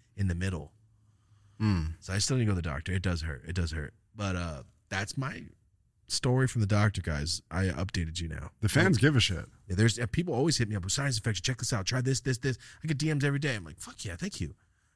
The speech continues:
Speaker 1: Not a sinus infection, guys. So, cocaine deviated septum.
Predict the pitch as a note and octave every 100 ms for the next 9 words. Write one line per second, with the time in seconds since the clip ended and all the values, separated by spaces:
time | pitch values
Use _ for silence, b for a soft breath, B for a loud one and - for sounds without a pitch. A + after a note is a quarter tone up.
0 | - G#2+ G#2+ G2+ F2+ D#2+ - D#2 - C#2
1 | C2+ - _ _ - - - - - B
2 | B B B B B B - A2 A2 G2+
3 | G2+ F#2 E2+ E2 D2 D2+